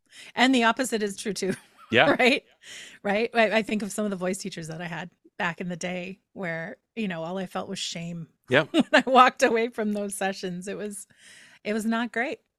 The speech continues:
Speaker 2: Yeah. I mean, so many, well, think about any teacher, think about in school or, you know, even therapy, like people have these
Speaker 1: Yeah.
Speaker 2: experiences in therapy. And again, it's going back to that trusting the wisdom of your body. What is your body
Speaker 1: Mm.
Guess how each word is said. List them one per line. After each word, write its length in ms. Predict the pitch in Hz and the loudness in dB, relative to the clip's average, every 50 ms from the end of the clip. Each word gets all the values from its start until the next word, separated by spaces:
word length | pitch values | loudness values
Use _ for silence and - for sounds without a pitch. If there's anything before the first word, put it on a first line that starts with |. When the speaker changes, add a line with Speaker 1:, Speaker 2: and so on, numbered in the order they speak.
| _ _ _ _ _ _ - | _ _ _ _ _ _ 8
Speaker 2:
Yeah. 340 | 123 147 175 190 170 107 92 - | 10 10 12 10 8 6 2 0
I 40 | 127 | 2
mean, 160 | 143 156 143 | 4 4 2
so 320 | - - - - 151 156 180 | 0 -4 -2 2 2 2 4
many, 260 | 202 196 156 131 110 | 2 2 0 2 2
well, 180 | 123 139 156 143 | 4 4 4 4
think 200 | - 180 165 175 | 2 0 0 4
about 180 | 165 156 107 | 2 2 2
any 220 | 117 139 190 220 _ _ - | 2 -2 -2 -2 _ _ -16
teacher, 400 | - - 110 - - - 92 87 | -8 -8 -6 -6 -2 -4 -4 -4
think 160 | - 113 110 | -2 -6 -4
about 200 | 113 113 98 90 | -4 -4 -6 -6
in 80 | 107 - | -10 -12
school 760 | - - - _ 113 113 117 120 123 123 123 123 123 120 117 | -14 -18 -14 _ -6 -4 -2 -2 -2 -2 -2 -2 -2 -2 -2
or, 320 | 101 87 90 87 90 - - _ | -2 -2 -4 -6 -8 -10 -12 _
you 120 | 92 98 | -10 -8
know, 140 | 92 90 - - | -8 -10 -6 -2
even 240 | 131 156 180 196 190 | 0 2 2 2 2
therapy, 720 | - 165 175 208 240 277 - _ _ _ 127 107 92 90 | 2 2 2 2 0 -2 -6 _ _ _ -4 -2 0 0
like 160 | 90 92 90 | -2 -2 -4
people 220 | - - 117 123 131 | -6 -10 -8 -4 -4
have 80 | 131 | -4
these 160 | 135 135 123 127 | -4 -4 -8 -8
Speaker 1:
Yeah. 60 | 120 | -12
Speaker 2:
experiences 640 | 160 151 - 120 117 120 - - 117 113 107 101 107 | -12 -8 -6 -6 -6 -6 -8 -8 -8 -8 -8 -10 -12
in 240 | - - 110 104 98 | -12 -10 -10 -12 -8
therapy. 600 | _ 98 95 101 110 117 - _ - 95 92 92 | _ -4 -2 -2 -2 -4 -6 _ -6 -4 -4 -2
And 160 | 87 87 87 _ - - - - - - _ - | -4 -6 -8 _ -18 -20 -20 -20 -20 -12 _ -4
again, 260 | 110 104 131 127 120 | 2 4 4 4 4
it's 140 | 107 - - | 2 -2 0
going 180 | - 123 117 | 0 0 2
back 120 | 117 117 113 | 2 0 0
to 80 | - | 0
that 120 | 113 92 82 | -2 -2 -2
trusting 380 | - - 113 - - 117 104 | -4 -6 -6 -4 -4 -4 -2
the 80 | 95 87 | -2 -2
wisdom 320 | 90 101 98 95 107 101 92 | -2 -2 -2 -2 -4 -6 -4
of 60 | 85 | -4
your 100 | 85 85 | -6 -4
body. 380 | _ 92 87 90 117 120 98 87 | _ 0 0 2 2 0 0 -4
What 180 | 82 90 101 | -4 -4 -6
is 100 | 113 113 | -6 -4
your 120 | 120 120 90 | -6 -6 -6
body 440 | - 87 82 87 92 95 92 90 185 | -4 -4 -4 -2 -2 -2 -4 -6 -6
Speaker 1:
Mm. 120 | 180 180 | -8 -10